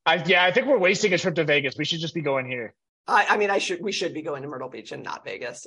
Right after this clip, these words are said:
Speaker 2: Um, but, uh, yeah, so that game
Speaker 1: I think Myrtle Beach is more our vibe anyway.
Speaker 2: Uh, yeah, that's true.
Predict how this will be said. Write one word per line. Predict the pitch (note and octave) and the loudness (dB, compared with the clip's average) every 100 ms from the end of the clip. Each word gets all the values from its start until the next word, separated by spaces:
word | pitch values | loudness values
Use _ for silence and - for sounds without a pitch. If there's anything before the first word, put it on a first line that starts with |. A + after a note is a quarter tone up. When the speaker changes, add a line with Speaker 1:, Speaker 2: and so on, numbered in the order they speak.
| - | -2
Speaker 2:
Um, | D#3+ D3+ D3 C#3 - - | 2 2 -2 -10 -10 0
but, | E3 D3+ C3 - - | 2 2 -4 -8 -2
uh, | D#3 C#3+ C3+ B2 - _ _ _ _ _ | 0 2 2 0 -4 _ _ _ _ _
yeah, | F#3+ D4 - | 4 6 6
so | - A3 | 4 6
that | A#3+ C4+ | 8 8
game | C4 | 6
Speaker 1:
I | B3 | 6
think | A3+ F#3+ | 6 4
Myrtle | G3+ G#3 F3+ | 4 4 4
Beach | F3+ F#3 | 4 4
is | D#3+ | 0
more | E3 D#3+ D#3+ | 2 4 4
our | D#3 | 4
vibe | D3 D3 C#3+ | 4 4 4
anyway. | C#3+ C3 C3+ - _ _ _ _ _ _ _ _ _ F3+ | 2 0 -2 -4 _ _ _ _ _ _ _ _ _ 8
Speaker 2:
Uh, | G#3 G#3 | 8 8
yeah, | G#3+ A3 A3 - _ | 4 4 2 -4 _
that's | A3 - | -6 -6
true. | - C3+ C3+ | -8 -10 -10